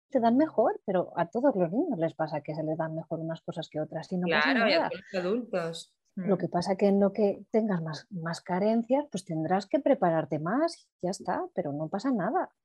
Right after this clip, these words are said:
Speaker 2: Efectivamente.
Speaker 1: Pero si tú les metes en, en ese código, yo me acuerdo que una, eh, en la pandemia, em,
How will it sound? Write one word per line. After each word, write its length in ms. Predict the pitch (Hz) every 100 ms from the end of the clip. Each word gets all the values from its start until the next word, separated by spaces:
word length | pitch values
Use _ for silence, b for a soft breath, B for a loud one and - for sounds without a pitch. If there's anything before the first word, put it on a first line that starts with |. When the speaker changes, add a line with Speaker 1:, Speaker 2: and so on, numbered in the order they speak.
| _ _ - 202
Speaker 2:
Efectivamente. 500 | 202 196 208 202 190
Speaker 1:
Pero 440 | 190 175 180 202 -
si 180 | - 196
tú 120 | 202
les 200 | 226 233
metes 320 | 262 269 254
en, 280 | 262 254 254 254
en 260 | 247 247
ese 220 | 247 247
código, 720 | 247 262 233 185 165 160 165 185 190
yo 120 | 190
me 100 | 226
acuerdo 560 | 233 254 262 226 262 269
que 240 | - 160 - -
una, 500 | 180 208 220 220 214 B B B B _ -
eh, 300 | 175 170 165
en 60 | 160
la 100 | 160
pandemia, 600 | 160 170 220 220 233 - _ _
em, 720 | 165 160 160 156 156 156 160